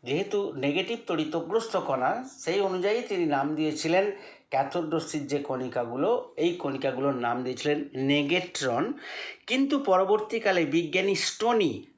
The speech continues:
কণাটির নাম দেন ইলেকট্রন। বিজ্ঞানী স্টোনি finally কণাটির নাম দিয়েছিলেন ইলেকট্রন। তাহলে ক্যাথোড রশ্মি যে কণিকাগুলো দিয়ে গঠিত, সেই কণিকাগুলো ঋণাত্মক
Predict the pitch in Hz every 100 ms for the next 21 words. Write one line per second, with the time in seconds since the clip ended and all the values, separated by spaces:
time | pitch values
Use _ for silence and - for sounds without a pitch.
0 | _ - 151 165 160 151 131 135 139 143
1 | 143 - 139 139 135 - - 135 107 95
2 | 104 _ _ - 127 123 127 120 - 131
3 | 131 196 254 - 120 117 120 147 196 -
4 | 113 107 120 104 107 113 113 120 117 135
5 | 170 196 - - - _ 147 165 165 165
6 | - 120 101 98 - _ _ - 139 196
7 | 214 127 123 180 185 165 139 143 135 120
8 | 120 117 117 123 117 120 117 117 113 117
9 | 139 143 190 196 - 117 113 - 117 113
10 | 120 117 120 110 110 123 - 135